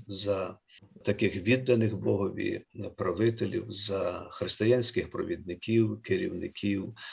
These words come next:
за тих, чиє життя, е, базувалося на, на служінню Богові і ближнім.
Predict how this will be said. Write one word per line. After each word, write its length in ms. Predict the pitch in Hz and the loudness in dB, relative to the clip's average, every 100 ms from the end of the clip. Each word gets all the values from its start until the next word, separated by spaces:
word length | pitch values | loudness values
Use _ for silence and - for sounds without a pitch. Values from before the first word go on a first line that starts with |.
| - - - | -12 -14 -4
за 380 | 101 - 107 98 - - | 2 4 6 4 2 -4
тих, 440 | 135 139 - - - - | 0 0 -2 -10 -2 2
чиє 320 | 117 107 95 | 4 4 2
життя, 640 | 92 - - 110 127 - _ _ | -2 -4 2 4 2 -4 _ _
е, 260 | 98 92 85 | -6 0 0
базувалося 1120 | 82 101 95 95 104 110 107 - - 98 90 - | 2 0 2 6 6 6 2 0 0 -4 -6 -10
на, 540 | - 95 95 90 101 - - | -6 -4 -4 -6 -10 -14 -10
на 160 | 87 | -2
служінню 580 | - 101 95 104 95 87 | 0 0 2 2 0 -4
Богові 540 | 85 101 107 107 107 | -2 0 2 0 -2
і 200 | 98 - | -6 -8
ближнім. 680 | 90 95 98 92 - 85 - | -8 -4 0 0 -2 -8 -14